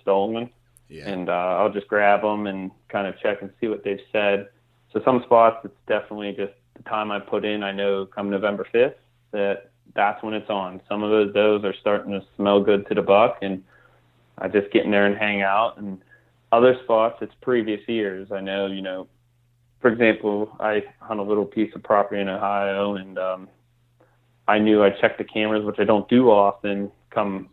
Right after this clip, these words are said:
Speaker 1: early November, and I checked them because I'd never been there, and I just snuck in.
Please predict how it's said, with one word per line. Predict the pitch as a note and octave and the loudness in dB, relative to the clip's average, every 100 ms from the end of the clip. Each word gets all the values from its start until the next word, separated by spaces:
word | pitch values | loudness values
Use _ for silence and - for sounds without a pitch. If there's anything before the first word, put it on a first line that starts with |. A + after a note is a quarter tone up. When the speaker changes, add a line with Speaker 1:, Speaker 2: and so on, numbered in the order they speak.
| A2+ | 4
Speaker 1:
early | A2 G#2 | 4 4
November, | G2+ G2+ A2+ A2+ G2 | 2 2 2 2 -4
and | G2 | -6
I | F#2 | -10
checked | - C3 A#2 | -2 0 0
them | G#2+ G#2 | -2 -6
because | G2+ G#2 | -4 -2
I'd | G2+ | 0
never | G#2+ G2+ | 0 0
been | G2 G#2 | -2 -2
there, | G2+ G#2 | -2 -6
and | G2+ | -8
I | F#2+ | -10
just | G2 G2 - | -10 -10 -2
snuck | A2 G2+ A2 | 0 0 0
in. | A2 A#2 | 0 -2